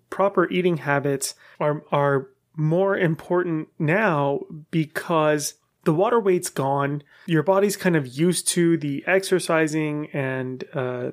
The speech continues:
the, the workouts and, you know, the, the rhythm of everything. So, uh, uh,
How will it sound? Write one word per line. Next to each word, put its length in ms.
the, 340
the 160
workouts 720
and, 240
you 80
know, 160
the, 260
the 160
rhythm 320
of 140
everything. 520
So, 240
uh, 400
uh, 180